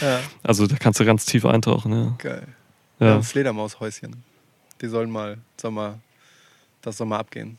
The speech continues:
Speaker 1: Ist auch so,
Speaker 2: Ja,
Speaker 1: steht auch so extra aufgehängt über so einem kleinen Beet, was wir gepflanzt haben.
Speaker 2: Mega.
Speaker 1: Damit die da das, mit den Insekten aufräumen. Weißt du, auch so ein extra in nicht Katzen, von Katzen erreichbarer Höhe und so.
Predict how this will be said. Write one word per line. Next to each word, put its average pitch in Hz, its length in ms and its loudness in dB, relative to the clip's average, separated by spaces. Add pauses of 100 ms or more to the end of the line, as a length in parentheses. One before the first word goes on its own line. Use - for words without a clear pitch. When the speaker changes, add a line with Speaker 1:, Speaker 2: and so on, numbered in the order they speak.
(220)
Speaker 1:
Ist - 100 -8
auch - 100 -2
so, - 80 -4
Speaker 2:
Ja, 113 100 4 (180)
Speaker 1:
steht 131 240 -2
auch 139 120 2
so - 120 -4
extra 110 480 0
aufgehängt 113 560 -2
über 110 240 0
so 107 100 -8
einem 107 140 -6
kleinen 110 260 -2
Beet, 143 240 2
was - 140 -6
wir 131 80 -2
gepflanzt 120 420 -6
haben. 120 80 0
Speaker 2:
Mega. 101 260 4 (540)
Speaker 1:
Damit 113 240 -2
die 110 80 0
da 107 320 0
das, - 240 -14 (220)
mit 117 180 -2
den 110 80 -2
Insekten 110 380 -4
aufräumen. 110 420 -10 (720)
Weißt 113 140 -6
du, 117 40 2
auch - 160 0
so 123 120 -4
ein - 20 -2
extra 123 300 0
in 117 200 -2
nicht 123 240 -2
Katzen, 131 320 -2
von - 200 -10
Katzen - 280 -4
erreichbarer 113 540 -2
Höhe 139 180 -2
und 123 180 -8
so. 120 180 -8